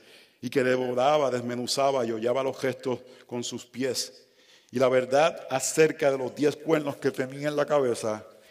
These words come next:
y del otro cuerno que había surgido, delante del cual cayeron tres de ellos, es decir, el cuerno que tenía ojos y una boca que hablaba con mucha arrogancia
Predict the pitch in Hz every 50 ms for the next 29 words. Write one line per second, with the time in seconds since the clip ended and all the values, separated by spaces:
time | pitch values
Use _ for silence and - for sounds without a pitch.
0 | - - _ - 127 123 127 123 123 131 127 160 151 - 156 151 147 143 131 120
1 | 123 113 120 123 117 - 147 139 117 113 139 143 131 120 110 107 110 117 113 113
2 | 110 - 120 117 117 110 - - 143 139 139 127 131 123 113 110 123 127 127 131
3 | 123 123 - 120 123 120 135 143 135 117 104 95 101 101 - - - - - _
4 | _ _ _ _ - _ - 113 113 147 135 - - 160 160 147 131 107 - 143
5 | 139 139 147 139 120 139 - 131 127 135 139 139 139 131 123 110 110 107 98 -
6 | - - - _ _ _ - - - - _ - 110 135 147 151 143 143 151 143
7 | 147 135 117 127 120 120 127 127 131 131 - - 120 113 123 127 123 151 135 -
8 | 139 131 113 104 104 101 - - 113 101 95 98